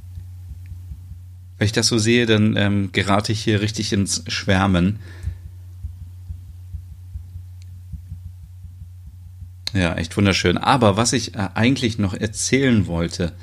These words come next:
ähm, wo dieses tolle Foto entstanden ist. Und zwar, wenn man von Fredrikstad aus weiterfährt,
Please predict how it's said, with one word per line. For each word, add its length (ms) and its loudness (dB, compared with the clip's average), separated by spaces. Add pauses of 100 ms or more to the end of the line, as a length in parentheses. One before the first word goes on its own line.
(500)
ähm, 420 2 (120)
wo 340 2
dieses 640 0
tolle 320 6
Foto 360 4
entstanden 760 2
ist. 320 -6 (1500)
Und 240 4
zwar, 440 0 (420)
wenn 260 4
man 240 4
von 540 0
Fredrikstad 1500 -4 (640)
aus 400 -2
weiterfährt, 760 0